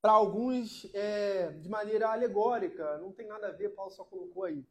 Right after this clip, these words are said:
Mas quem leu Efésios vai saber que não. E a gente entende, algo que a gente pode concluir, é que há uma hierarquia no inferno. E essa, na verdade, é a nossa hermeneu-, hermenêutica como Igreja United.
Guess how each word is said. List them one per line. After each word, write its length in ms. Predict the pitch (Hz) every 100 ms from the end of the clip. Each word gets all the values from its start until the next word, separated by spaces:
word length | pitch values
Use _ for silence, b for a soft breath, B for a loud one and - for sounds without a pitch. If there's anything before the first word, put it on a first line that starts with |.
| _ -
Mas 120 | 147
quem 160 | - 202
leu 160 | 190 196
Efésios 420 | 180 175 185 190
vai 140 | 190
saber 260 | 190 185 190
que 100 | 233
não. 380 | 202 175 135 - _ _ _ _ _ _ _
E 420 | 202 214 208 208 208
a 80 |
gente 260 | 196 247 -
entende, 640 | 233 - 262 277 196 190
algo 240 | 190 214 233
que 60 |
a 40 | 226
gente 120 | 202
pode 260 | 214 214 196
concluir, 840 | 202 202 180 170 214 240 196 185 B B
é 100 | 202
que 220 | 202 226
há 140 | 240
uma 180 | 262 247
hierarquia 840 | 262 254 254 240 - - 285 262
no 120 | 190 175
inferno. 560 | - - 147 110 - _ _ _ _ _ _ -
E 100 | 170
essa, 380 | 185 277 285 214
na 100 | 196
verdade, 460 | 185 170 208 208
é 80 | 196
a 60 | 185
nossa 280 | 208 220
hermeneu-, 640 | 214 220 233 214 262 220 202
hermenêutica 580 | 180 208 220 208 240 190
como 160 | 190 185
Igreja 340 | 180 180 180
United. 380 | 170 143 127